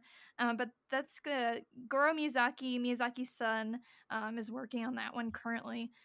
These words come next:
Um, so, uh, in ninety-nine, Takahata released My Neighbors the, uh, Yamadas, which is a very different kind of film. Um, it's animated in more of, like, a cartoony style. It looks very different from, you know, the regular Ghibli style film.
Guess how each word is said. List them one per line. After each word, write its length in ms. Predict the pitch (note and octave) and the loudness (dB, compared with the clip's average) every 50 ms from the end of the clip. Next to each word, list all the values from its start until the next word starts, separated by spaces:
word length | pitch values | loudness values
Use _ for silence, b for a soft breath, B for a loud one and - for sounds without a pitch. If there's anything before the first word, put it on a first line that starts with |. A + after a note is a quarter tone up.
| b b b b - | b b b b -8
Um, 380 | - B3+ - - - C4 A3 - _ _ _ _ _ _ _ _ _ _ _ _ _ _ _ - - - - | -8 -6 -6 -6 -8 -8 -10 -10 _ _ _ _ _ _ _ _ _ _ _ _ _ _ _ -20 -20 -18 -14
so, 460 | - - - C4+ C4+ C4+ C4 C4 C4 - - | -8 -2 2 2 4 4 4 2 0 0 0
uh, 180 | A#3+ A#3 A#3 A#3 | 0 2 2 2
in 140 | A#3 B3 B3+ | 2 4 4
ninety-nine, 600 | C#4 D4 E4 E4 F#4+ F#4+ E4+ C#4+ C4+ C4+ D4 D#4+ | 4 4 4 2 0 0 2 2 4 2 2 0
Takahata 460 | - D4 C#4+ D4 D4 D4+ C#4+ C4 C4+ | 0 0 0 2 2 2 2 2 2
released 440 | C4 C4 C4 C4 C4 B3+ - - - | 0 0 -2 -4 -4 -6 -6 -8 -4
My 260 | A#3+ A#3 A#3 B3+ C4+ | -2 0 0 2 0
Neighbors 580 | C4 C4 A#3+ B3 B3 B3 A#3+ B3 B3+ C4 B3+ - | 0 -2 -2 0 0 2 2 2 0 0 0 0
the, 280 | - B3+ A#3+ A#3 - - | 0 0 0 0 -2 0
uh, 60 | A#3 A#3 A3+ | 0 0 0
Yamadas, 640 | A3+ A#3 A#3 A3+ G3+ G3+ G#3+ A3 A3+ A3+ A#3 - - b b b b b b - | 0 -2 -2 -2 -4 -4 -4 -4 -4 -6 -6 -8 -12 b b b b b b -2
which 160 | B3 A#3+ B3 | -2 0 0
is 160 | C4+ B3 A#3+ | -2 -2 -2
a 60 | B3 A3+ | 0 2
very 260 | A#3 B3+ C4+ C#4+ C4+ | 4 4 4 4 4
different 320 | C#4+ D4 D#4 D4 C4 B3 | 0 -2 -2 -4 -4 -4
kind 300 | - - A#3+ A#3+ A#3+ A3+ | -2 0 0 0 0 0
of 100 | C4 B3+ | -4 -6
film. 460 | - - A#3+ A3 A3+ A3 A3+ A#3 A#3+ B3 B B B B - | -2 0 2 2 2 2 0 -4 -6 -10 B B B B -2
Um, 220 | A3+ A3+ A3+ A#3 | 0 0 0 0
it's 140 | A3+ G#3+ - - | -2 -4 -2 -2
animated 440 | C4 C4 C#4 C#4+ D4 D4 C#4+ C#4+ | 0 0 2 2 2 2 2 2
in 100 | C#4 C4+ | 0 2
more 200 | B3 A#3+ A#3 A#3 | 2 2 2 2
of, 80 | A#3+ A3 | 2 2
like, 160 | A#3+ A3+ G#3 | 0 0 -2
a 60 | A3 | -4
cartoony 580 | A3+ - A#3+ A3 D#4 - - C#4 C4 B3+ B3+ C4 | -4 -4 -4 -4 -4 -4 -2 0 0 2 2 0
style. 480 | - - - B3+ A#3 A#3+ A#3+ A#3+ B3 - - | 0 -2 -2 0 2 2 2 2 2 0 -2
It 140 | A#3+ A3 A#3 | -4 -2 0
looks 320 | B3 B3+ B3+ - - - - | 0 0 0 -2 -6 -6 -4
very 180 | A#3 A3+ A3 A3 | -2 -2 0 0
different 300 | A3+ A3+ A#3+ A#3 A#3 - | 0 -2 -2 -4 -4 -2
from, 380 | - A#3 A3+ A3 A3 A3 A3+ - _ _ - | -2 -2 -2 -2 -2 -4 -6 -8 _ _ -4
you 100 | B3 A#3 | -2 0
know, 180 | A3+ A3 A3+ A3 | 0 -2 -2 -2
the 220 | G#3 A#3+ G#3+ G3+ - _ | -2 -4 -4 -6 -8 _
regular 420 | A#3+ A#3+ A#3+ A#3+ A3+ A#3+ A#3 A#3 A#3 | -2 0 0 2 2 0 0 0 -2
Ghibli 340 | G#3+ A#3+ A#3 G#3+ A#3+ A#3 B3 | -2 -4 -4 -2 -2 -2 -2
style 280 | - - B3+ A#3 A3+ A#3 | -2 -2 0 0 0 -2
film. 440 | A#3 - A#3 A3+ A3+ A3+ A3+ A3+ B3 | -4 -6 -6 -4 -4 -2 -4 -6 -6